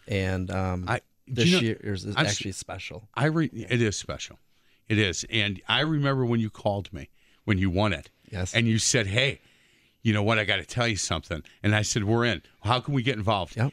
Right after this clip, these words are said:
Speaker 2: And we want to be involved, and we've been running some spots. Thank you to Milwaukee Nary for us to be able to run some commercials, um, about this and to have Gary Ellerson talk about it. And again, he'll be there as well.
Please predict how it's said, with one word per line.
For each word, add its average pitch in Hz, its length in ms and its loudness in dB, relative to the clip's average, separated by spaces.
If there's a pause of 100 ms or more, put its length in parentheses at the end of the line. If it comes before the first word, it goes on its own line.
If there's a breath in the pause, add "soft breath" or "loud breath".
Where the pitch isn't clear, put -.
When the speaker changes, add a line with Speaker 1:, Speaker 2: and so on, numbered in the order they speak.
Speaker 2:
And 107 120 2
we 110 100 4
want 117 220 2
to 120 60 0
be 120 120 2
involved, 110 460 0
and 104 120 0
we've 101 160 0
been 98 160 0
running 113 240 2
some - 200 -6
spots. - 420 -2
Thank 123 380 -2
you 120 200 -2
to 107 80 2
Milwaukee 107 400 2
Nary 120 440 2 (300 loud breath)
for - 200 0
us 117 160 0
to 117 80 -8
be 117 80 4
able 110 180 2
to 104 60 0
run 113 200 2
some 117 200 -2
commercials, 113 720 0 (320 loud breath)
um, 101 260 2
about 107 420 0
this 147 320 0 (500 soft breath)
and 107 520 -2
to 123 140 0
have 113 300 0
Gary 117 240 2
Ellerson 113 460 0
talk 123 340 0
about 117 280 2
it. 131 160 0 (360 soft breath)
And 110 100 2
again, 104 260 2
he'll 123 240 0
be 117 180 2
there 110 200 2
as 95 220 -4
well. 117 360 2